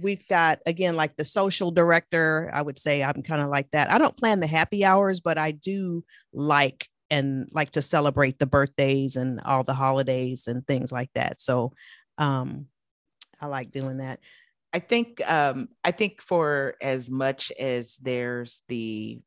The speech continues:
Speaker 2: the fun side and the
Speaker 1: Mm-hmm.
Speaker 2: fun traits, I think,
Speaker 1: Yeah.
Speaker 2: you know, you also have to focus on, like, every office has a comedian.
Speaker 1: Yeah.
Speaker 2: And, and they're cracking jokes, and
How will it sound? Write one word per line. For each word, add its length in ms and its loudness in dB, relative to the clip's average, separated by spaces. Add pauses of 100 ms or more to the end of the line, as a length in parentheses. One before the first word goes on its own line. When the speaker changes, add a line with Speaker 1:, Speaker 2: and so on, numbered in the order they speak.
(100)
Speaker 2:
the 280 -4 (180)
fun 360 2
side 720 -4
and 300 0
the 60 2
Speaker 1:
Mm-hmm. 100 -4 (160)
Speaker 2:
fun 500 4 (440)
traits, 760 -2 (220)
I 40 -8
think, 140 -2
Speaker 1:
Yeah. 180 -6
Speaker 2:
you 140 -6
know, 140 0
you 160 -2
also 380 2
have 280 -2
to 140 -6
focus 520 -4
on, 460 0 (600)
like, 260 0
every 300 4
office 380 0
has 200 -6
a 60 -8
comedian. 840 -6 (160)
Speaker 1:
Yeah. 260 6
Speaker 2:
And, 440 4
and 380 0
they're 220 2
cracking 580 -4
jokes, 420 0
and 260 -4